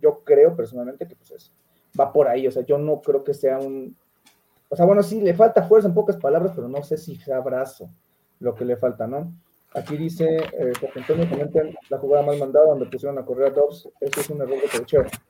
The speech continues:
Pero es que sí, o sea, lo podemos malinterpretar como un error de coacheo, más no malinterpretar, no, lo podemos interpretar como un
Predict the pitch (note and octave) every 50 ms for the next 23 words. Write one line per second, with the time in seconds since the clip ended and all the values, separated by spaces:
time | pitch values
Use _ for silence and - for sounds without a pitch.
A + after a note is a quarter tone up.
0 | _ _ - - F3 G3+ G3 A3+ A3+ E3+ G#3+ G#3 F#3+ D#3 C#3 C#3+ - D3+ E3 F3
1 | F3+ F3 E3+ C3 B2 B2+ A#2 B2+ B2+ C#3 C3+ - - C3 C3 C3+ C3 - _ _
2 | _ _ _ _ _ _ _ _ _ _ - C3+ B2+ C3+ D3 D3 D#3 - C3+ B2
3 | - - F#3 G3 G3+ G#3 - - - - D#3 E3 E3+ G3+ A#3 C#4 E4 D#4 G#3+ D#3+
4 | - - A#2 - A2 A2 A2 F#2+ A2+ G#2+ - A#2+ B2+ C#3+ C#3+ - C3+ C3+ D3 E3+
5 | G3 A3 G#3 - C#3 A#2+ B2+ A#2 - - A#2+ - C#3+ D#3 E3+ E3+ D3+ C#3 C#3 C#3